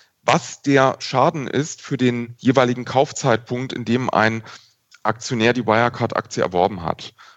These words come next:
Und hier, wie Sie gesagt haben, lag der Kurssturz, äh, bei rund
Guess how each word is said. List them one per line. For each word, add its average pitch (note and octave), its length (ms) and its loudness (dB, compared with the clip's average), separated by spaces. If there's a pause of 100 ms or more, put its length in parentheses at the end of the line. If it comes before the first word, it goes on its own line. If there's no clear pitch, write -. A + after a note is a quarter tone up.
Und A2 120 -10
hier, D#3+ 240 2
wie D#3 80 -2
Sie C3+ 140 -2
gesagt A#2 420 0
haben, C3+ 380 2 (680)
lag A#2+ 320 2
der B2+ 140 -2
Kurssturz, C#3+ 640 -2 (360)
äh, A#2+ 300 4
bei A#2 400 0
rund C#3+ 400 -6